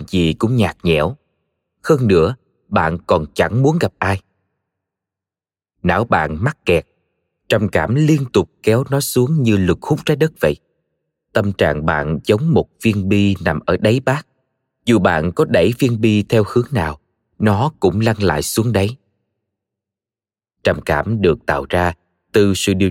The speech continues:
chỉnh ở rất nhiều mạch thần kinh, từ sự tương tác của chúng với nhau và với các yếu tố bên ngoài. Hãy hình dung một mạch điện đơn giản, chẳng hạn như một cái mic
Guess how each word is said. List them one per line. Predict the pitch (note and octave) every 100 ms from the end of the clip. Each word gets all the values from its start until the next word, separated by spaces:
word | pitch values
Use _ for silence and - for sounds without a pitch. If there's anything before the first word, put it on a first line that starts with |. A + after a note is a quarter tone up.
| -
chỉnh | F2+ D#2 A#2 -
ở | F2 D#2 G2
rất | F3+ -
nhiều | F#2+ E2
mạch | - -
thần | - D2+
kinh, | - G#2 G#2+ - _ _ _ _
từ | C3
sự | A#2+ G#2+
tương | - B2+
tác | A#2+ D3 -
của | A2
chúng | - D3
với | E3+ B2+
nhau | A2 G2+ - _ _ -
và | F#2+ E2+
với | - C3
các | D3+ -
yếu | C3+
tố | - B2 E3+
bên | C3 A2+
ngoài. | G2+ E2 D2+ - _ _ _ _ _ _ _ _
Hãy | - - D#2+ E2+ A#2
hình | E2 C#2+ -
dung | G2+ F#2+
một | F#2 -
mạch | E2+ - -
điện | E2 D2+ A2+
đơn | G#2+ G2+
giản, | D#2+ D2 G2 _ _ _ _
chẳng | A2+ G#2+
hạn | A2 D#2+ E2+
như | G2+ G2+ F#2
một | F#2 D#2+
cái | A#2
mic | C3+ E3+